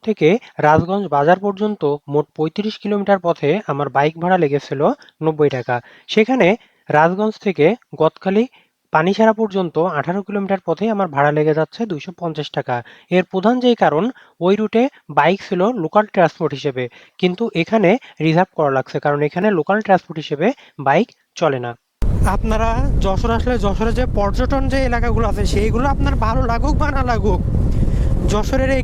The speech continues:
কৃষি জমির মধ্য দিয়ে যে রোডগুলা, এই রোডের মায়ায় আপনি পড়তে বাধ্য। সেটা আপনি যেই উপজেলাতেই যান না কেন, চৌগাছা থেকে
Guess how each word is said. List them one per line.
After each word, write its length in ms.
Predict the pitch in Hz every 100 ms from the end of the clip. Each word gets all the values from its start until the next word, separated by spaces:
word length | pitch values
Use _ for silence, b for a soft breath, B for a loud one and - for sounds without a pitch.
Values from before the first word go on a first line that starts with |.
| -
কৃষি 240 | 247 - 269
জমির 280 | 277 285 269
মধ্য 180 | 247 247 254
দিয়ে 140 | 277 277 262
যে 80 | 277 208
রোডগুলা, 480 | 240 269 - 233 160 - B B B 214
এই 80 | 220 214
রোডের 300 | 247 294 302
মায়ায় 320 | 262 254 269 269
আপনি 160 | 269 269
পড়তে 240 | 254 247 269 220
বাধ্য। 220 | 220 214 214 196 - - - - - - - - - - - - -
সেটা 180 | - 220 269
আপনি 140 | - 285 -
যেই 200 | 247 269 269
উপজেলাতেই 560 | 269 247 254 254 294 -
যান 120 | 233 247
না 60 | 233
কেন, 140 | 233 214 214
চৌগাছা 400 | 240 254 240 220
থেকে 160 | 247 262